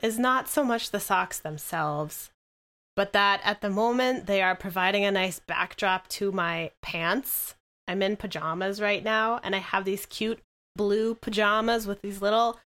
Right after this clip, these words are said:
red houses that have, like, little strings of Christmas lights on them and little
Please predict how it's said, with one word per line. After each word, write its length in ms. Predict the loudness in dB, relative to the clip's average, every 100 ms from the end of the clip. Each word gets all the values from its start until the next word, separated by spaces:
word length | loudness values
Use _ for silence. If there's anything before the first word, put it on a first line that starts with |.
| _ 0
red 240 | 0 2
houses 520 | 2 2 2 0 0
that 100 | -2
have, 180 | -4 -2
like, 160 | -2 -2
little 160 | -4
strings 340 | -4 -2 -2 -4
of 120 | -8
Christmas 440 | -10 -6 -6 -4
lights 260 | -2 -2 -2
on 180 | 0 0
them 220 | -2 -2
and 140 | -4
little 360 | 0 0 0 -6